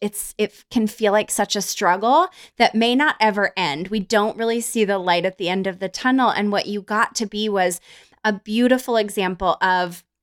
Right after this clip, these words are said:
this relationship gets to be so much more. Like, my mom gets to come with me and see my success and share in my wins and my losses with me. And it's, it's no longer a struggle. And I'm sure you have your tiffs, of course.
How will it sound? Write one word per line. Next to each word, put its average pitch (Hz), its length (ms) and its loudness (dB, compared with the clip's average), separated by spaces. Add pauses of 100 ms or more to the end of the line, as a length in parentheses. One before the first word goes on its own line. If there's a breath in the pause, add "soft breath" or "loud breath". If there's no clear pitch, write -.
(120)
this 220 320 -2
relationship 202 720 0
gets 185 300 -4
to 196 100 -2
be 175 160 -6
so 180 260 -4
much 170 300 -4
more. 170 340 0
Like, 180 220 -6
my 190 140 -2
mom 190 280 0
gets 226 240 -4
to 240 60 -4
come 220 260 -2
with 202 220 -2
me 196 160 0
and 185 240 -2
see 208 300 -2
my 185 180 0
success 170 560 -2
and 180 240 -6
share 190 540 2 (340 loud breath)
in 208 160 2
my 185 180 2
wins 190 680 0
and 190 120 -2
my 185 160 -2
losses 180 540 2
with 226 200 -6
me. 254 240 2
And 202 140 2
it's, - 300 -6
it's 202 180 -6
no 214 140 2
longer 190 460 2
a 170 100 0
struggle. 170 540 0
And 175 100 0
I'm 208 160 0
sure 202 260 2
you 214 180 2
have 262 200 0
your 349 120 0
tiffs, - 440 0
of 220 160 -4
course. 233 580 2